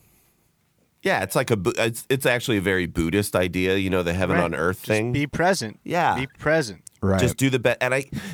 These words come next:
Speaker 1: there's definitely no deathbed repentance. The Mormon Church is not one totally of works, but they do believe that faith without works is dead, that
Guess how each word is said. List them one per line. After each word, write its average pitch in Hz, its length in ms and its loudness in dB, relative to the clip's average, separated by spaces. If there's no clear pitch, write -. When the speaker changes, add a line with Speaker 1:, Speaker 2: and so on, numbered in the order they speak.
Speaker 1:
there's 127 260 2
definitely 110 460 2
no 90 180 4
deathbed 85 500 0
repentance. 80 680 -2
The 98 100 -2
Mormon 104 300 2
Church 90 340 -2
is 92 160 -2
not 92 260 2
one 90 280 2
totally 98 420 -2
of 80 160 -6
works, 80 360 -4
but 92 200 -2
they 85 120 0
do 104 200 0
believe 85 320 -4
that 85 160 -4
faith 98 360 -4
without 82 360 -2
works 76 320 -4
is 67 160 -8
dead, 71 340 -4
that 76 200 -2